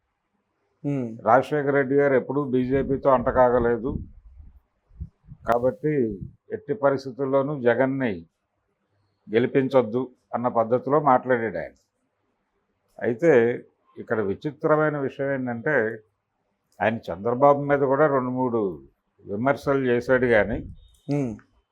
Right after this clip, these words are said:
Speaker 2: అంటే బీజేపీతో కలి-, కలవటం మీద,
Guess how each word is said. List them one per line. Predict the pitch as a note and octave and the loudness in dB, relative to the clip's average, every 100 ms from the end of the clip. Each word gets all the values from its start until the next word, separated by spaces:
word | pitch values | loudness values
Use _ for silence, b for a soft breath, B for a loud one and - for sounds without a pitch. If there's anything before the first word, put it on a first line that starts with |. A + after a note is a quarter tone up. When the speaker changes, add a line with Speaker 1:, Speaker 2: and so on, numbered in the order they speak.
| - | -10
Speaker 2:
అంటే | A2+ D3 | 0 0
బీజేపీతో | A2+ A2+ C3 C#3+ D#3 D3+ D#3 C#3 D3+ D3+ D#3 - - _ _ _ _ _ | 2 0 2 4 4 4 -2 0 2 2 0 -8 -20 _ _ _ _ _
కలి-, | A2 B2 C#3 - | 0 2 0 2
కలవటం | A#2 D3 C#3+ D3+ C#3 | 6 8 8 4 4
మీద, | G#2 | 0